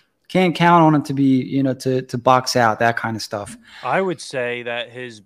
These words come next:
Speaker 2: biggest weakness is that you can dump the puck in his corner and know you're getting it back.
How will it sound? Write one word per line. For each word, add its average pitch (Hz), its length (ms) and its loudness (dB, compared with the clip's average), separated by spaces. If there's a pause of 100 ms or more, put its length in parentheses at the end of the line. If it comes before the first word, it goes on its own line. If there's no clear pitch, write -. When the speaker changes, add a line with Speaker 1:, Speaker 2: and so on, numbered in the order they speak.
(160)
Speaker 2:
biggest 143 360 -8
weakness 113 640 -12
is 107 180 -14
that 110 300 -4 (640)
you 131 120 -10
can 135 200 -12
dump 123 260 -6
the 123 80 -10
puck 127 380 -8 (160)
in 131 120 -16
his 127 200 -14
corner 135 520 -16 (400)
and 120 200 -10
know 127 160 -6
you're 117 200 -10
getting 110 240 -8
it 95 80 -20
back. 101 440 -14